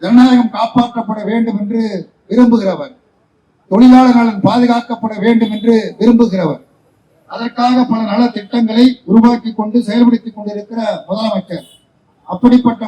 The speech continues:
முதலமைச்சர் இருக்கிற இந்த மாநிலத்தில் இப்படியான குறைபாடுகள் நடைபெறுவது, நடைபெற்றுக் கொண்டு இருப்பது ஆட்சிக்கு அவப்பெயரை ஏற்படுத்தும். ஒருவேளை காவல்துறையில் உள்ளவர்கள், அதிகாரிகள் இந்த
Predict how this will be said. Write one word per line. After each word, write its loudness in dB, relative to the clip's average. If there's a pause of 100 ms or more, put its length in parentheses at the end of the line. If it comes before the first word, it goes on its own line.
முதலமைச்சர் 0
இருக்கிற -10
இந்த -12
மாநிலத்தில் -10 (640)
இப்படியான 4 (120)
குறைபாடுகள் -4 (600)
நடைபெறுவது, 0 (440)
நடைபெற்றுக் -8
கொண்டு -4
இருப்பது -2 (480)
ஆட்சிக்கு -6 (240)
அவப்பெயரை -2
ஏற்படுத்தும். -6 (500)
ஒருவேளை 4 (140)
காவல்துறையில் 2
உள்ளவர்கள், -2 (180)
அதிகாரிகள் 2 (500)
இந்த -10